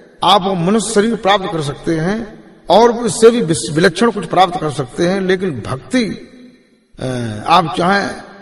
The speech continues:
वो नामुमकिन है। भक्ति का कोई रास्ता और है। कहते हैं,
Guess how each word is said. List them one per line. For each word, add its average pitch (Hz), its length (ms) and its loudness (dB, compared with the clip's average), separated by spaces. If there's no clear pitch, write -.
वो 131 300 4
नामुमकिन 147 640 -2
है। 113 280 -10
भक्ति 147 300 -4
का 202 100 -4
कोई 180 160 0
रास्ता 135 340 -2
और 147 300 -2
है। - 260 -12
कहते 165 280 4
हैं, 214 200 0